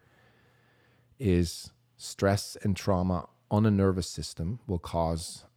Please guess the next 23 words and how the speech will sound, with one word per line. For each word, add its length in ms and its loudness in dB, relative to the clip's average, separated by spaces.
a 60 -8
sensitive 580 -2
enough 340 0
individual 640 -2
to 440 0
basically 680 -4
put 200 -8
their 300 0
nervous 300 -6
system 440 -6
on 80 -2
high 220 -6
alert 440 -2
all 120 -4
the 100 -6
time. 340 -6
And 220 0
that 300 -2
preoccupies 800 -4
the 100 -12
prefrontal 540 -6
cortex. 680 -8
Hence, 500 0